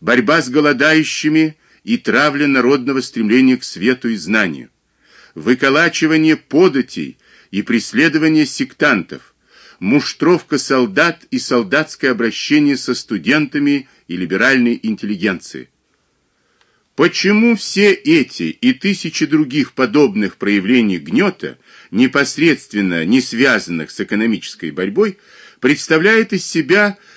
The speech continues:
вообще менее широко применимые средства и поводы политической агитации, вовлечения массы в политическую борьбу? Как раз напротив,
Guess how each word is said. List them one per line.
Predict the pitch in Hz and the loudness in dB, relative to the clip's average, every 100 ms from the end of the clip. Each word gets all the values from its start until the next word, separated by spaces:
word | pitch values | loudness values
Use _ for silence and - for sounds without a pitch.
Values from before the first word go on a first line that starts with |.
| _ | _
вообще | - 139 190 190 - - 220 190 135 - | -2 2 2 0 -4 0 4 4 4 2
менее | 135 190 180 135 117 | 2 6 6 6 4
широко | 104 - 131 123 143 123 | 2 2 2 2 0 0
применимые | 104 107 123 127 113 101 | 0 2 4 4 4 0
средства | - 104 160 180 - 135 | -2 0 0 0 -4 -2
и | 127 143 | -2 -4
поводы | 135 156 143 104 92 95 | -4 2 2 2 -2 0
политической | 131 143 - 202 160 143 - | 0 0 -2 -6 -4 -6 -4
агитации, | 127 98 107 98 80 - 78 | -2 -4 -4 -4 -4 -10 -10
вовлечения | 71 98 110 143 139 135 | -6 -6 -4 0 0 2
массы | 147 131 - | 0 -2 -8
в | 123 | -8
политическую | - 170 180 139 - 90 - 85 | -4 -4 -4 -6 -6 -10 -10 -8
борьбу? | 76 82 67 64 _ _ _ _ _ _ _ _ _ _ _ _ _ _ - | -6 -8 -10 -18 _ _ _ _ _ _ _ _ _ _ _ _ _ _ -2
Как | 139 - | 0 2
раз | 208 220 - | 2 2 -2
напротив, | 135 101 80 - - | -4 -4 -4 -6 -20